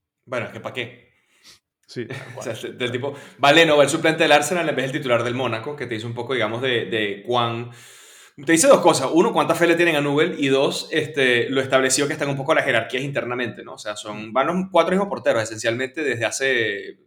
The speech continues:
Speaker 1: años ya. O sea,
Speaker 2: Mm.
Speaker 1: Neuer, Ter
Speaker 2: Sí, porque
Speaker 1: Stegen.
Speaker 2: Van Trapp, que está, bueno, está haciendo una temporada para, para el recuerdo. Eh, sí, es terrible, es terrible.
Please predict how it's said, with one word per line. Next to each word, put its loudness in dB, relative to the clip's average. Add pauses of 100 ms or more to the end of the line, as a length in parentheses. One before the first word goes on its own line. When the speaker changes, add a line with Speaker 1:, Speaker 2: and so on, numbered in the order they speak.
Speaker 1:
años -8
ya. -14
O -20
sea, -10 (240)
Speaker 2:
Mm. -16
Speaker 1:
Neuer, 0
Ter -10
Speaker 2:
Sí, -6
porque 2
Speaker 1:
Stegen. 0
Speaker 2:
Van 0
Trapp, 0
que -6
está, -6
bueno, -6
está -16
haciendo -10 (300)
una -10
temporada -4
para, -8
para -12
el -20
recuerdo. -10 (580)
Eh, -14
sí, -12
es -12
terrible, -10
es -16
terrible. -14